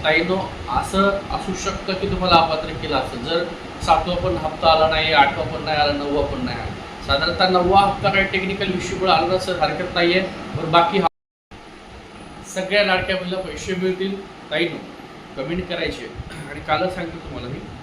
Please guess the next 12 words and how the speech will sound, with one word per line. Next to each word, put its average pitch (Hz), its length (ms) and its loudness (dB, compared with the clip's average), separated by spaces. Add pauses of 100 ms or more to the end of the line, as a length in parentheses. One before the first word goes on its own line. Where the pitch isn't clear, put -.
(260)
मुख्यमंत्री 185 760 -4
अन्नपूर्णा 170 640 -4
योजना 147 380 -4
आहे, 143 420 -2
या 170 100 -2
मुख्यमंत्री 160 680 -8
अन्नपूर्णा 147 600 -8
योजनेचे 135 440 -8
पैसे 151 560 -8
जमा 143 240 -6
झालेले 135 380 -8
आहेत. 139 300 -2